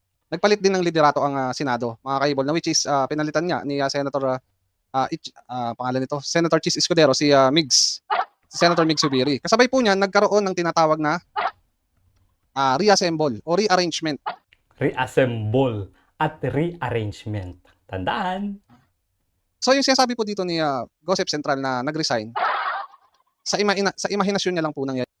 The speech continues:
Speaker 2: Bakit ko imahinasyon lang yon?
Speaker 1: yun. Kasi nga, ang gusto niyang, ah, ipalabas na naratibo dito, mga kaibol, ay walang silbi si Senator Rapi Tulfo.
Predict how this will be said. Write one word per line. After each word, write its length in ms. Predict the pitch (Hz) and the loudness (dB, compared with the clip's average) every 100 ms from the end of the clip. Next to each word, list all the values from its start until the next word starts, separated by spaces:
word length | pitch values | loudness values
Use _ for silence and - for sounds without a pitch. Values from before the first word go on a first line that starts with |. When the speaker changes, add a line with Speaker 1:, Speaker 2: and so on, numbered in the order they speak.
| - | -10
Speaker 2:
Bakit 320 | 147 147 165 | -2 -2 -2
ko 100 | - | -4
imahinasyon 720 | 147 135 139 135 120 - 123 | 0 0 0 -2 -4 -8 -8
lang 180 | 120 113 | -6 -6
yon? 300 | 113 113 123 185 - | -6 -8 -8 -12 -10
Speaker 1:
yun. 420 | - 117 101 104 107 - - - _ _ _ _ _ - | -4 -2 -2 -6 -6 -2 -2 -4 _ _ _ _ _ -4
Kasi 160 | - | 2
nga, 140 | 254 220 | 4 6
ang 60 | |
gusto 140 | 202 208 | 4 2
niyang, 220 | 214 214 | 0 2
ah, 280 | 196 185 160 - _ _ - | 2 2 0 -6 _ _ -12
ipalabas 480 | 165 180 180 160 - | -2 2 6 6 4
na 100 | 156 | 0
naratibo 400 | 160 151 151 147 | 2 2 0 0
dito, 220 | 147 135 | 0 0
mga 180 | 127 135 | 0 0
kaibol, 300 | 143 135 131 | 0 0 0
ay 80 | 156 | 2
walang 220 | 156 156 | 2 0
silbi 320 | 156 147 113 | -2 -4 -4
si 100 | 117 | -4
Senator 300 | - 131 123 | -4 -4 0
Rapi 180 | 117 110 | -2 -2
Tulfo. 180 | 104 | -10